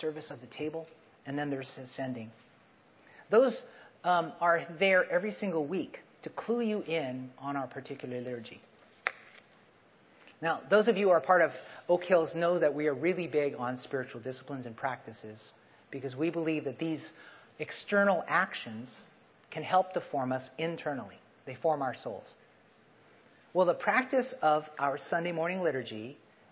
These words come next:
is one of those spiritual practices which form us. Our worship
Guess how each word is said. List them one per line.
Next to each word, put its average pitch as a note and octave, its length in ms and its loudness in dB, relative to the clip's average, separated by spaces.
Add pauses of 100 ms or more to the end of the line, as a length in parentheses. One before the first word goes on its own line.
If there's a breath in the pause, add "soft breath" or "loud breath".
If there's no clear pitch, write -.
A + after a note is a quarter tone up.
is C#3+ 140 -4
one D3+ 340 2
of G3 120 4
those D#3 240 2
spiritual F3+ 400 -4
practices C3+ 840 -4
which E3 140 -6 (100)
form G#3+ 220 2
us. - 280 -14 (600)
Our D3 80 4
worship G#3+ 380 2